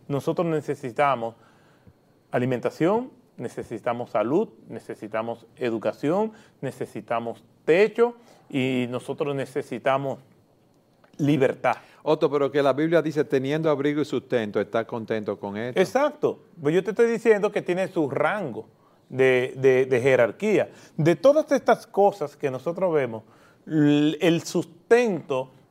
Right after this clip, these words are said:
Speaker 1: y el abrigo es lo imprescindible. ¿Por qué? Porque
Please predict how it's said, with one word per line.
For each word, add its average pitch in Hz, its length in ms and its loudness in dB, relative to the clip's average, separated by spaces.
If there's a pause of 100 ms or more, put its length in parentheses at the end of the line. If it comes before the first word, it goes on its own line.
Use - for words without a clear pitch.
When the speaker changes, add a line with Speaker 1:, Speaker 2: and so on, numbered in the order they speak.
(140)
Speaker 1:
y 160 160 2
el 151 120 4
abrigo 135 720 0 (440)
es - 340 2
lo 180 180 2
imprescindible. 147 1040 -2 (520)
¿Por 147 180 2
qué? 240 260 6
Porque 156 520 0